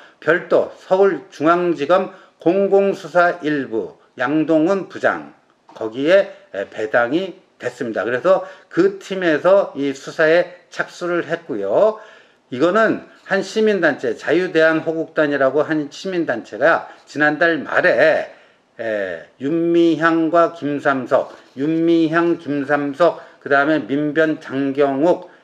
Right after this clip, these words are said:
이 세 사람을, 에, 세 사람을 국가보안법 위반 혐의로 고발을 했습니다. 국가보안법 위반 혐의로 고발을 했는데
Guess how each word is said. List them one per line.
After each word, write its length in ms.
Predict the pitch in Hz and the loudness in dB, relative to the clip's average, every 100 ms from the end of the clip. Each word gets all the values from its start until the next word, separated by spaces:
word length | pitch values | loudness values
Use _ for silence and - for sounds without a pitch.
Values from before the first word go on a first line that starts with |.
| - | -8
이 220 | 143 147 | -4 -4
세 340 | 135 175 180 165 | -2 0 0 0
사람을, 840 | 147 139 120 107 175 135 90 87 _ _ _ _ | 2 2 2 2 2 2 -2 -10 _ _ _ _
에, 160 | 98 95 | -12 -12
세 280 | - 160 156 | -4 -2 0
사람을 540 | 135 139 120 139 190 - - _ _ | 0 0 2 0 -2 -6 -20 _ _
국가보안법 1080 | 151 143 - 208 190 139 160 165 185 180 160 | -12 -4 2 4 4 4 4 2 0 -2 -2
위반 340 | 143 160 160 | 0 2 2
혐의로 680 | 143 156 147 156 214 196 - _ - | 0 0 2 4 2 2 -6 _ -2
고발을 400 | 190 196 156 131 | 2 4 4 2
했습니다. 600 | - - 85 - - - | -2 -10 -18 -18 -20 -16
국가보안법 1700 | - 131 - 147 139 - - _ - 127 135 147 - 127 123 - 147 | -16 -8 2 4 4 -2 -20 _ -4 -2 -2 -4 0 2 2 0 0
위반 280 | 131 143 127 | 0 -2 -2
혐의로 360 | 123 120 156 156 | -4 0 0 0
고발을 460 | - 147 143 131 | 0 2 2 0
했는데 560 | 135 131 117 175 208 | -4 -4 -2 0 2